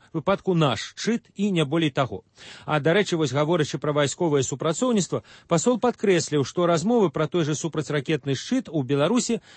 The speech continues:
залежаць ад узроўню інтэграцыі. «Калі мы гэта робім у межах саюзнай дзяржавы, гэта адзін узровень, а калі гэта розныя дзяржавы, зусім іншы», сказаў Сурыкаў. Ну, фармальна кажучы, саюзная дзяржава — гэта саюз розных дзяржаваў.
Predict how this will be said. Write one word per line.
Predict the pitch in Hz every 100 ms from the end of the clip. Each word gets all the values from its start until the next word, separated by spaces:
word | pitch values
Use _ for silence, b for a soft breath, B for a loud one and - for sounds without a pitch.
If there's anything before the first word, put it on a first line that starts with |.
| B
залежаць | 151 180 247 240 240 -
ад | 220 220
узроўню | 190 143 175 202 190
інтэграцыі. | 175 180 147 123 - 95 - _ b b -
«Калі | 156 214
мы | 180 202
гэта | 165 139
робім | 139 143 143
у | 139
межах | 143 127 127
саюзнай | 160 247 233 254
дзяржавы, | 233 190 233 233 220 180
гэта | 240 202 139
адзін | 113 123
узровень, | 95 113 110 107 -
а | 165
калі | - 170 147
гэта | 147
розныя | 180 277 214 240
дзяржавы, | 220 220 196 226 202
зусім | 160 170 233
іншы», | 180 104 - -
сказаў | - 131 127 190
Сурыкаў. | - 117 98 - - B B B
Ну, | 175 190
фармальна | - 135 160 127
кажучы, | - 202 175 -
саюзная | - 127 185 147 110
дзяржава — | 104 104 180 147 110
гэта | 139 120 -
саюз | - 127 226 - -
розных | 123 135 - 92
дзяржаваў. | 104 143 117 82 78